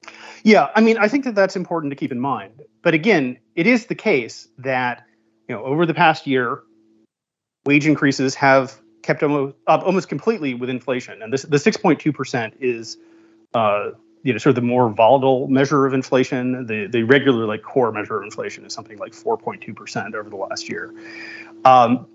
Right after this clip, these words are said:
so, yeah, no, I mean, I think that that's a fair point, and it's important, you know, to keep in mind people who are the most vulnerable, for sure. But when you count up everything, uh, particularly the covid relief bills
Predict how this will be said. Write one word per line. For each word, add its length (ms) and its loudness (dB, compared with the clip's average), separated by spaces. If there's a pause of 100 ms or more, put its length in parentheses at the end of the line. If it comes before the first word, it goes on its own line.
(320)
so, 120 4
yeah, 220 4
no, 160 2
I 40 4
mean, 140 -2
I 80 -2
think 160 -8
that 140 -10
that's 160 -4
a 60 -6
fair 180 -6
point, 420 -10
and 400 -4
it's 140 -6
important, 420 0 (340)
you 100 -10
know, 120 -6
to 140 -6
keep 180 -2
in 80 2
mind 540 2 (100)
people 320 0
who 500 -4 (140)
are 140 4
the 60 2
most 200 2
vulnerable, 520 0
for 180 -8
sure. 400 -2 (520)
But 420 4 (340)
when 260 0
you 120 -2
count 240 -2
up 160 -2
everything, 640 -8 (380)
uh, 220 -6
particularly 720 -4
the 200 -4
covid 300 2
relief 360 -2
bills 640 -4